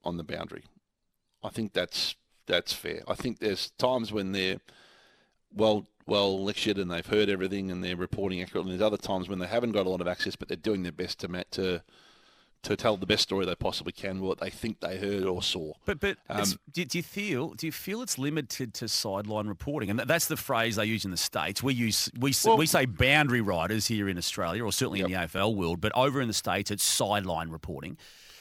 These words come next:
Speaker 2: Uh, do you, do you feel it's limited to that? 'Cause it
Speaker 1: Well, it's, the problem with sideline reporting is it's, it's,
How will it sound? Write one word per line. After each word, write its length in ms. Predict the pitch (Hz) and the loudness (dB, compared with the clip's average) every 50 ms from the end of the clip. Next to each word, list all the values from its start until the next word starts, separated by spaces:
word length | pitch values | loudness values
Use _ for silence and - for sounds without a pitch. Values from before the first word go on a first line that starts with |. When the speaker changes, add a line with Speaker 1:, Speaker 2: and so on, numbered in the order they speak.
| - - _ - - | -20 -20 _ -10 -10
Speaker 2:
Uh, 60 | - - - - 170 | -10 -10 -12 -14 -8
do 120 | - 208 208 | -4 -4 -4
you, 80 | - _ - - - - - 160 | -4 _ -12 -16 -12 -12 -10 -8
do 120 | - - 202 | -4 -2 -2
you 40 | - | -4
feel 280 | - - 220 247 277 | -2 0 0 2 2
it's 440 | 294 - - - - - - - - | 2 2 2 2 2 0 -2 -4 -4
limited 640 | 151 139 147 170 185 170 - - - 160 127 107 - | 0 2 2 4 4 2 2 2 0 0 0 0 -2
to 180 | - - 131 110 | 0 0 0 0
that? 600 | 90 85 101 151 240 311 330 - - - - - - | 2 2 2 2 2 0 -2 -2 -2 -4 -4 -2 -2
'Cause 160 | 190 160 185 | -2 0 4
it 60 | 165 | 6
Speaker 1:
Well, 120 | 180 196 | 8 8
it's, 340 | 202 - - - - - - - - - - - - - - | 8 8 6 4 4 4 -2 -6 -16 -20 -20 -20 -20 -8 -2
the 80 | - - | -2 6
problem 300 | - - - 214 294 220 | 8 8 8 8 6 4
with 80 | 185 151 | 6 6
sideline 400 | - 143 135 147 143 139 127 110 | 8 8 8 8 8 6 4 4
reporting 500 | 98 90 - 104 92 92 104 123 - - - | 2 -2 -2 -2 -2 -2 -2 -6 -8 -6 -2
is 160 | 127 113 123 | 0 2 2
it's, 420 | - - - - - - - - - | 2 4 4 4 4 4 0 -2 -6
it's, 280 | - - - - - | -4 2 2 2 2